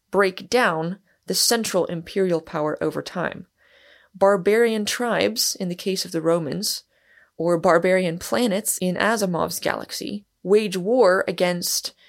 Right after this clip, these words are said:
an empire that has already grown weak from within. Um, and the barbarian forces are sort of the nail in the coffin. In both cases, they do the final work of wiping out imperial power. Now, there's also an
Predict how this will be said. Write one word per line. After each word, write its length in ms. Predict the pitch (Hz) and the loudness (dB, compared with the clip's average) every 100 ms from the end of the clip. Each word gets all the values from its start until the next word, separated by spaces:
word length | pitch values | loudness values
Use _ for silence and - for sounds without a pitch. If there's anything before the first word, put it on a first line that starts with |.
| _ - | _ -8
an 120 | 175 | -6
empire 500 | - 220 220 208 180 | -2 -2 0 2 2
that 160 | 180 180 | 0 -6
has 300 | - - - | -6 -4 0
already 240 | 214 190 | 2 0
grown 460 | 170 190 196 170 160 | -4 -2 -2 -2 -6
weak 280 | 196 - - | -8 -10 -12
from 320 | - 180 156 | -8 -8 -6
within. 520 | 156 - 165 - 202 _ _ _ _ _ _ - | -10 -6 -6 -6 -14 _ _ _ _ _ _ -8
Um, 180 | 180 180 | -6 -4
and 120 | 170 | -2
the 60 | 165 | 0
barbarian 600 | 175 170 185 196 180 170 | 0 2 2 4 2 -2
forces 420 | 180 175 170 165 | -4 -2 -2 -4
are 140 | 160 | -6
sort 180 | 165 170 | -6 -8
of 80 | 170 | -6
the 100 | 165 | -6
nail 420 | 165 170 180 170 | -4 0 2 2
in 140 | 170 | 0
the 80 | 160 | -4
coffin. 600 | - - 160 175 - 190 _ _ _ _ _ _ _ _ _ _ | -8 -8 -8 -6 -8 -10 _ _ _ _ _ _ _ _ _ _
In 160 | 185 180 | -2 4
both 260 | 214 214 | 4 4
cases, 400 | - 196 175 165 | 2 0 0 0
they 200 | 180 175 | 0 -2
do 360 | 165 180 175 175 | -2 -8 -4 -4
the 120 | 165 | -4
final 540 | - - 226 233 175 160 | -4 -2 0 0 0 0
work 440 | 185 156 - - | 2 2 -2 -8
of 200 | 165 156 | -4 -4
wiping 520 | 143 147 170 180 170 160 | -4 -2 -2 -2 -6 -4
out 380 | 156 - - _ _ | -4 -6 -12 _ _
imperial 500 | 175 165 - 165 - | -6 -4 0 0 0
power. 480 | - - - - - _ _ _ _ _ _ _ _ _ _ _ _ - | -4 -6 -6 -6 -14 _ _ _ _ _ _ _ _ _ _ _ _ 0
Now, 140 | 208 | 4
there's 180 | 202 202 | 4 2
also 420 | - 311 339 381 | 2 2 2 2
an 120 | 254 | 0